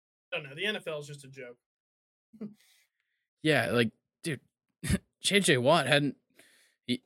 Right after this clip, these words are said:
Speaker 2: first of all, he hasn't played a game since the regular season 'cause the Cardinals suck.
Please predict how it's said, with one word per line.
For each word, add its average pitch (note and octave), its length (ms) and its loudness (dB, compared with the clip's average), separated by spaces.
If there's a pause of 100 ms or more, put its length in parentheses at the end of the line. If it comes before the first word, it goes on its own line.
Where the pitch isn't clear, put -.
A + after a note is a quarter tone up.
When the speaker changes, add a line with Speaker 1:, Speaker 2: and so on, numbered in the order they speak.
(100)
Speaker 2:
first F3 280 4
of G2+ 80 -2
all, A2 200 0 (420)
he A#2+ 220 -2
hasn't B2 400 0 (220)
played A#2+ 180 2
a C3+ 60 4
game A#2+ 260 4
since A2 240 -4
the A2 80 -6
regular G#2+ 340 -4
season A2+ 420 -6 (120)
'cause G2+ 140 -14
the - 80 -18
Cardinals A2+ 400 -4
suck. - 440 -2